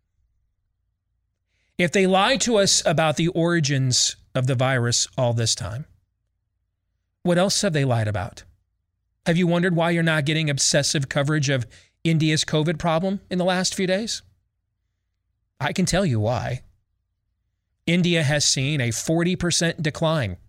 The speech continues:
in daily new cases since its peak of almost three weeks ago, forty percent. Not coincidentally, seems to coincide with several Indian states administering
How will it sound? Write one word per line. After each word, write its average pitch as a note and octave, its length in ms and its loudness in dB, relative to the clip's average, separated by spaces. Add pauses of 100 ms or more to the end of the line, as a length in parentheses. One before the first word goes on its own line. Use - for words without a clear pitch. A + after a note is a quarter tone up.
(760)
in C#3+ 140 2
daily C#3+ 480 0
new C#3+ 160 0
cases - 500 -4 (1700)
since C#3+ 280 0
its C3+ 140 -2
peak - 420 -2
of B2 100 -2
almost B2 320 0
three C#3+ 120 0
weeks E3+ 220 -2
ago, A2+ 220 -6
forty C#3 320 -4
percent. F3 460 -8 (1600)
Not - 160 -6 (120)
coincidentally, G3 640 0
seems F#3 300 0
to F3+ 100 -2
coincide F#3+ 720 0
with D#3+ 140 0
several E3+ 500 0 (280)
Indian E3+ 360 2
states F3 600 0 (460)
administering D3 840 0